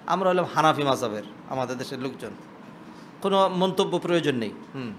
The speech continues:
আমরা হলাম হানাফি মাযহাবের, উনি হলেন শাফিঈ মাযহাবের। হুম, তারপরেও আমাদের দেশে আলহামদুলিল্লাহ দেখবেন, মানে এমন কোনো ইসলামিক লাইব্রেরি নাই যেখানে,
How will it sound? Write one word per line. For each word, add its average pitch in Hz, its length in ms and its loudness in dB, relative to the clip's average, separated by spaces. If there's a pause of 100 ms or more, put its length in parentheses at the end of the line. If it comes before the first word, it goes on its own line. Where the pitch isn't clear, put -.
(520)
আমরা 220 180 4
হলাম 226 140 8
হানাফি 185 320 8
মাযহাবের, 147 400 2
উনি 175 120 0
হলেন 175 180 0
শাফিঈ 151 400 6
মাযহাবের। 113 340 -4 (420)
হুম, 117 200 -10 (460)
তারপরেও 170 400 6
আমাদের 165 400 6
দেশে 160 240 2
আলহামদুলিল্লাহ 131 680 0 (500)
দেখবেন, 127 380 0 (480)
মানে 180 340 0 (280)
এমন 220 420 6
কোনো 214 380 2 (340)
ইসলামিক 180 460 4
লাইব্রেরি 165 480 6
নাই 165 280 2 (240)
যেখানে, 147 560 0